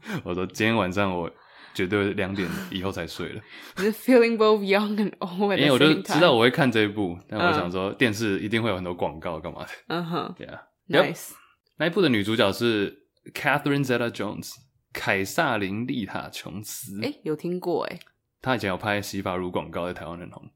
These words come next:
Speaker 2: 哦。
Speaker 1: 对。她老公也是演员啊，Michael Douglas。
Speaker 2: 嗯哼。
Speaker 1: 嗯。其实我那时候看完有想，稍微想一下，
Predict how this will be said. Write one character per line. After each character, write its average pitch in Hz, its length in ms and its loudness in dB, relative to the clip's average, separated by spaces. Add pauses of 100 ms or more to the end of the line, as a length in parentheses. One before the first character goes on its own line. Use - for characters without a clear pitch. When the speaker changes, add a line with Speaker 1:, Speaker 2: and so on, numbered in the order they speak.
(160)
Speaker 2:
哦。 190 540 0 (160)
Speaker 1:
对。 165 680 -4 (200)
她 190 100 2
老 139 140 6
公 139 140 6
也 127 60 6
是 135 60 8
演 113 160 6
员 87 160 -2
啊， 98 200 -8
Michael 107 340 -2
Douglas。 - 520 -8 (360)
Speaker 2:
嗯 190 120 -2
哼。 156 100 -6
Speaker 1:
嗯。 175 240 -6 (200)
其 - 60 -20
实 147 80 -2
我 143 60 2
那 135 80 4
时 156 80 4
候 165 40 6
看 165 160 4
完 117 140 4
有 107 80 6
想， 90 320 -2
稍 120 120 0
微 110 100 2
想 90 200 -4
一 82 60 -6
下， 85 320 -4